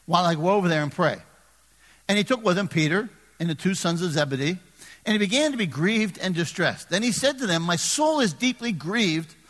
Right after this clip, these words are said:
to the point of death. Remain here and watch with me." And he went a little beyond them, and he fell on his face, and he prayed,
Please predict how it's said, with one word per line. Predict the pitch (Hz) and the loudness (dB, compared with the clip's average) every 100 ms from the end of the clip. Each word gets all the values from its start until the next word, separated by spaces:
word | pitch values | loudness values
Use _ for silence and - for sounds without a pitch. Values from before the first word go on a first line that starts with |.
| - - _ | -20 -20 _
to | 220 | 0
the | 196 | 2
point | 170 233 254 226 | 2 0 0 0
of | 190 139 | -4 0
death. | 185 147 | 0 0
Remain | 180 185 240 285 | -2 0 0 2
here | 202 214 | 2 2
and | 170 175 | 0 0
watch | 196 175 - | -2 -4 -8
with | 143 - | -10 -8
me." | 117 - _ _ _ _ _ - - - | -12 -12 _ _ _ _ _ -20 -16 0
And | 214 | 2
he | 214 | 2
went | 190 185 | 2 4
a | |
little | 185 170 | 4 2
beyond | 180 196 262 | 4 4 4
them, | 151 143 | 2 0
and | |
he | 147 | -2
fell | - 180 | 0 0
on | 185 | 2
his | 180 | -2
face, | - 240 170 | 0 -2 -2
and | 160 | -4
he | 143 | -2
prayed, | 165 | -2